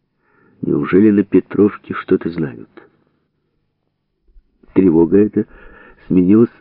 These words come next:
у Чеглакова леденящим душу страхом, когда Дедковский, отправив с дежурным Потанина,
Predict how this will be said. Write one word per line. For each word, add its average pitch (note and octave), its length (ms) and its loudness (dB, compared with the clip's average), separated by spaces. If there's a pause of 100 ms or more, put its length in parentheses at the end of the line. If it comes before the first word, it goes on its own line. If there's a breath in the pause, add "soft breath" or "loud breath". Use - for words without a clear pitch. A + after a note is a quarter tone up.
(120)
у G#2+ 80 2
Чеглакова F#2+ 760 -2 (580 soft breath)
леденящим F#2+ 800 0
душу G#2 280 -2 (120)
страхом, F#2 480 -2
когда D#2 400 -2
Дедковский, F2 800 -2 (460 soft breath)
отправив E2+ 600 -2
с C#2+ 120 -14
дежурным D#2+ 600 -4
Потанина, F2 640 -4